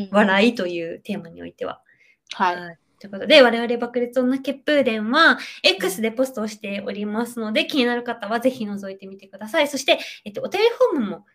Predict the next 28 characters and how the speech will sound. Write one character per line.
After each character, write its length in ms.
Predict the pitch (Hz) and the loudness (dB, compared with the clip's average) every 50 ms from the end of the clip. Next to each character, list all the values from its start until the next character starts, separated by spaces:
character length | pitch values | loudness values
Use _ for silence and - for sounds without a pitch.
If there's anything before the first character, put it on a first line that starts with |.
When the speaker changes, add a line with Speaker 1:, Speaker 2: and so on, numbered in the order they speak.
| _ _ - | _ _ -10
Speaker 2:
開 160 | - 247 240 | -8 -6 -6
設 300 | 240 247 - - 226 233 | -6 -8 -8 -8 -10 -10
し 100 | 226 - | -8 -6
て 120 | - 226 | -6 -6
お 80 | 226 226 | -6 -6
り 100 | 220 226 | -8 -6
ま 180 | 220 220 240 247 | -4 -4 -4 -4
す 100 | 240 - | -4 -6
の 140 | 208 202 196 | -8 -6 -2
で、 260 | 214 226 214 196 202 202 - - - - _ - | 0 0 0 0 -2 -6 -14 -20 -20 -16 _ -6
何 240 | 247 226 220 220 | -4 -4 -4 -4
か、 380 | 214 208 196 196 185 185 - - | -4 -4 -4 -4 -4 -6 -8 -10
え 560 | 180 170 170 170 170 165 165 165 165 160 170 - | -10 -10 -10 -8 -8 -10 -10 -12 -12 -12 -12 -12
ー、 40 | - | -12
お 20 | |
便 240 | - - 180 175 175 | -10 -6 -4 -4 -4
り 80 | 175 - | -4 -8
と 140 | - 196 | -10 -2
か、 260 | 202 240 262 262 202 202 | 2 4 4 4 2 -2
あ 40 | 208 | -6
と 140 | - 175 - | -6 -6 -6
こ 160 | - - 202 | -4 -4 -4
う 40 | 196 | -2
い 80 | 196 | -2
う 60 | 190 | -4
ネ 100 | 185 180 | -6 -8
タ 280 | - - 185 180 175 180 | -8 -6 -4 -4 -4 -4
喋 580 | 185 - - 208 202 196 190 190 190 190 190 | -6 -8 -12 -12 -10 -6 -4 -4 -4 -6 -8